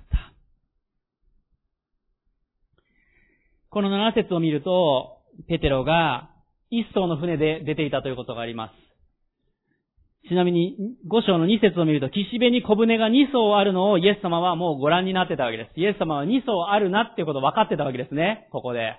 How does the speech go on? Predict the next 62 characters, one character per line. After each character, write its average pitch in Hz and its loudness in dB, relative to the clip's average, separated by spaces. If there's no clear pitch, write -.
し 160 -4
か 180 0
し 151 -10
ペ 170 2
テ 151 0
ロ 135 2
は 170 2
七 151 -4
節 147 -6
を 135 -4
見 139 -4
る 131 -6
と 131 -6
分 127 -4
か 135 -4
る 123 -6
の 127 -8
が、 175 -4
先 151 -6
ほ 139 -4
ど 135 -6
も 131 -6
言 - -8
っ 135 -6
た 202 -2
通 208 0
り、 143 -4
一 190 -2
艘 175 2
で 160 2
出 156 0
て 147 0
行 139 -4
き、 226 -6
手 208 2
で 185 4
投 160 4
げ 165 2
る 151 2
形 151 -4
で 220 -2
漁 160 -2
を 196 -2
し - -12
よ 160 -2
う 139 -8
と 135 -4
し - -12
た 131 0
と 135 -4
い 127 -2
う - -8
こ 123 -6
と 127 -4
が 151 0
分 135 -2
か 139 4
り 135 -4
ま 127 -6
す。 - -20
も - -8
う、 - -10